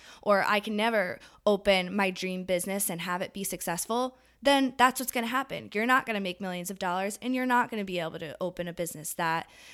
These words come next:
um, turns out very successful. So it's really your, you yourself that is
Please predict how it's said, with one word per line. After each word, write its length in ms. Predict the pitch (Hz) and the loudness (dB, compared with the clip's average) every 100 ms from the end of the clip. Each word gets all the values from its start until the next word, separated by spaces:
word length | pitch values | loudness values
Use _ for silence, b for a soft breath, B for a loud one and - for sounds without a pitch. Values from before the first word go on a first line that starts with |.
| B 185 | B -2
um, 320 | 180 110 - - _ _ _ | -2 -2 -12 -20 _ _ _
turns 300 | - 196 180 | -6 -4 -4
out 220 | 165 - | -6 -4
very 260 | 185 165 117 | -4 -6 -6
successful. 680 | - 180 - 180 - 143 - | -10 -8 -8 -6 -8 -10 -14
So 380 | - - 196 185 B B B | -4 2 2 0 B B B
it's 180 | 240 233 | -2 -2
really 260 | 262 311 302 | 0 0 0
your, 400 | 214 196 214 - - | -2 -2 -4 -4 -2
you 360 | 220 285 285 | 2 4 2
yourself 760 | 269 226 226 220 202 202 - _ _ - | 0 -4 -2 0 2 0 -6 _ _ 2
that 280 | 196 190 | 4 4
is 440 | 190 185 180 180 | 2 2 0 -4